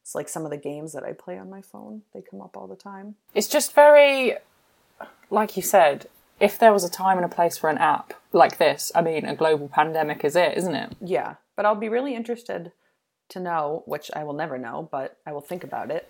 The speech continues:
Speaker 2: Mm.
Speaker 1: um, how many of the people who subscribed just to listen to Harry will continue being subscribers.
Speaker 2: Oh. Less than five percent.
Speaker 1: Oh my God, she's coming right out with the numbers.
Speaker 2: I mean, come on.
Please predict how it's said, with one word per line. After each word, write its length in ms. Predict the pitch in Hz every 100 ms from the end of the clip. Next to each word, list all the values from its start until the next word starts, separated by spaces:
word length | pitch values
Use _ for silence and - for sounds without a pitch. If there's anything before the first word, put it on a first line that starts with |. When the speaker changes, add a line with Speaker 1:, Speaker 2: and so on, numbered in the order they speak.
| -
Speaker 2:
Mm. 420 | 175 170 160 160
Speaker 1:
um, 300 | 165 156 147
how 240 | - 180 175
many 220 | 170 160
of 100 | 156
the 60 |
people 260 | 160 190 170
who 140 | 165 165
subscribed 640 | 160 - - 156 147 143
just 220 | - 151
to 80 | -
listen 240 | 147 147 151
to 40 |
Harry 300 | 151 156 139
will 160 | 143 143
continue 520 | 143 156 - 165 147
being 300 | 135 131 107
subscribers. 880 | - - - - 123 - - - _ _ _
Speaker 2:
Oh. 320 | 175 151 165 - _ _ _ _ - - - - _ _ _ _ _ _ _ _ _ _
Less 280 | 175 151 -
than 180 | 160 151
five 300 | - 151 -
percent. 480 | 175 - 156 165 - _ _ _ _ _
Speaker 1:
Oh 160 | -
my 120 | 196 165
God, 300 | - 285 277
she's 320 | - 190 -
coming 340 | - 180 175 175
right 180 | 208
out 160 | 247 -
with 140 | 254
the 80 | -
numbers. 680 | 185 196 349 381 - - - - - -
Speaker 2:
I 120 | -
mean, 260 | 254 277 269
come 300 | - 285 294
on. 580 | 277 277 180 156 156